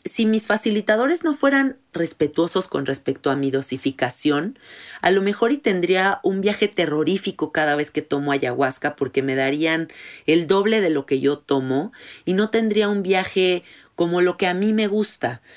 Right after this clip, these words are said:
Entonces, siempre busquen facilitadores que estén abiertos a esta cuestión de dialogar la, la dosificación y que no les vendan las ideas de que ellos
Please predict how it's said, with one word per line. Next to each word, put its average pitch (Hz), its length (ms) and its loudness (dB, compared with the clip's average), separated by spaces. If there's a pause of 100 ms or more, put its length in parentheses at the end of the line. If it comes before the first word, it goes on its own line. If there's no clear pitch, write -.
(120)
Entonces, 240 320 0
siempre 285 400 2
busquen 277 380 0
facilitadores 165 800 0
que 165 100 -6
estén 170 260 -2
abiertos 180 640 -2
a - 20 0
esta 185 300 -4
cuestión 160 560 -2
de 175 340 2
dialogar 156 760 0
la, 135 260 -2 (120)
la 147 160 2
dosificación 143 960 -2 (960)
y 196 100 -2
que 196 160 2
no 208 240 2
les 240 260 0
vendan 170 420 0
las 139 240 -2
ideas 151 520 0
de 120 160 -2
que - 300 -2
ellos 160 720 0